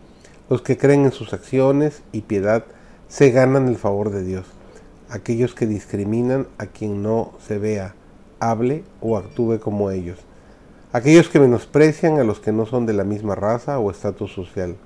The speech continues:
Los que aman las riquezas más que a Dios. Aquellos que ni siquiera conocen su condición de impotente.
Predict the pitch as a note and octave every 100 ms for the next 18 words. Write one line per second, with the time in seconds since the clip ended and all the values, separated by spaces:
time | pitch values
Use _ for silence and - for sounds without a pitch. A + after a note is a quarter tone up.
0 | - - - - - - - C#3 C3 -
1 | C#3 D3 C#3+ B2+ G#2 G2 - C3 C#3 C#3
2 | - G#2+ A2 A2+ - - - G#2+ G#2 G#2
3 | G2+ G2 - - - - - - A#2 D3
4 | D#3+ D#3 C#3 C3 C3 - C#3 - E3+ F#3
5 | E3+ A#2 A#2 A#2 C3 A2 - G#2 F#2 -
6 | G#2+ G#2+ G2 F#2 G2 F2+ E2+